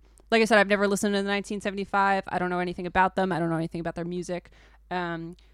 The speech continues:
so I obviously retweeted that because, you know, hello, the, you know, this podcast exists. Um, and also I am a woman, and I believe that misogyny is very prevalent in, um,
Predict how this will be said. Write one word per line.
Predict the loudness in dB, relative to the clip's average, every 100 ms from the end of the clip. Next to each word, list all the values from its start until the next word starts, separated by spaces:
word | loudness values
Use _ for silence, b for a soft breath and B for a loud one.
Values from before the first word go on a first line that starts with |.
| -6
so | 2 6
I | 8 8
obviously | 6 4 -2 -2
retweeted | -2 0 0 2
that | 2 2
because, | 0 0 0
you | 0
know, | 0
hello, | -2 -2 -2 -2 -6
the, | -8 -6 -6 -6
you | -2
know, | -2 0
this | -4 -2
podcast | -4 -2 -4 -8
exists. | -10 -10 -10 -10 -16 B B B
Um, | 0 0 0 -4 -10 -4
and | -2
also | 0 2 2
I | 2
am | 0
a |
woman, | -2 -2 -4 -4
and | -2 -2
I | -2
believe | 0 0 2 0 -2
that | -4
misogyny | -2 -2 -2 0 -2 0
is | 2 0 0 -10
very | -6 0 0 0 -4 -10 -20 -20 -8
prevalent | -4 -4 -6 -8
in, | -12 -12
um, | -12 -14 -16